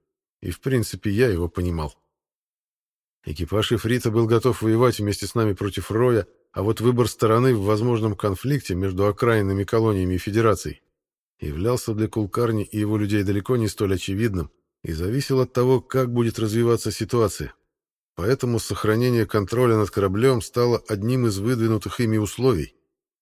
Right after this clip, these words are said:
и мне пришлось его принять, поскольку другого корабля, способного преодолеть блокаду Роя и вырваться из системы Бриганы,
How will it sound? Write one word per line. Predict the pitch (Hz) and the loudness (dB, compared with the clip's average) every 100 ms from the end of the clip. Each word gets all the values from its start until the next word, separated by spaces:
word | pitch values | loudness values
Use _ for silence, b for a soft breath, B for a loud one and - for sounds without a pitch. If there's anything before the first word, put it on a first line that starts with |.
| - | -6
и | 92 | -2
мне | 117 139 | 0 0
пришлось | 131 117 - 117 | 0 -2 0 0
его | 113 110 | 0 -2
принять, | 101 101 110 113 - | -2 0 2 2 -2
поскольку | - 87 - 101 113 | -12 -8 -4 -4 -4
другого | 95 107 101 131 131 | -2 -2 4 4 4
корабля, | - 110 104 123 | 4 2 4 2
способного | - 117 - 123 113 107 | 2 -2 0 0 2 0
преодолеть | - 107 104 107 123 | 2 2 4 2 2
блокаду | 101 107 - 123 110 | 2 0 2 2 2
Роя | 107 117 | 4 4
и | 101 - 104 | 2 -2 -4
вырваться | 95 120 120 107 - 95 | 0 2 2 0 -2 -6
из | - | -6
системы | 101 - 120 101 | -8 -2 0 0
Бриганы, | 90 92 92 131 113 76 | -2 -2 2 2 2 -4